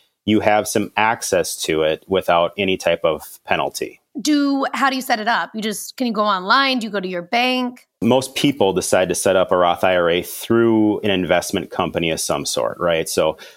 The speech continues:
Speaker 1: some of the big ones that are out there, you can do it through a bank, but banks generally just do banking products like C Ds and things.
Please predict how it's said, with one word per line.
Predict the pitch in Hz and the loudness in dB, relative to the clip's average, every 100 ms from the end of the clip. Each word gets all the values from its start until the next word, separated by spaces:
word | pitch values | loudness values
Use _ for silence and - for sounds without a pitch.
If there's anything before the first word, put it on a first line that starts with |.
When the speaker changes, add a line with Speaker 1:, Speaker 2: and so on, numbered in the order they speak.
| - | -4
Speaker 1:
some | - 113 | 0 2
of | |
the | 104 | 2
big | 85 101 | 2 2
ones | 107 101 95 | 2 2 2
that | 95 | 2
are | 95 | 4
out | 92 95 | 2 2
there, | 95 | 2
you | 107 139 | 2 0
can | 170 143 - | 0 0 0
do | 98 110 | 2 2
it | - | 0
through | 113 110 | 0 2
a | |
bank, | 95 101 113 - | 2 0 0 -2
but | 90 78 | -2 0
banks | 98 98 - - | 0 0 -6 -12
generally | - - 92 98 101 101 98 | -8 -2 0 0 2 0 0
just | 92 87 - | -2 -4 -2
do | 90 | -2
banking | 80 82 87 98 | 0 -2 0 -4
products | - 95 98 95 90 | 0 2 2 0 -2
like | 82 | -2
C | - 101 | -2 -2
Ds | 85 85 87 92 | 0 0 0 -2
and | 95 | 0
things. | 98 98 101 | 0 0 -2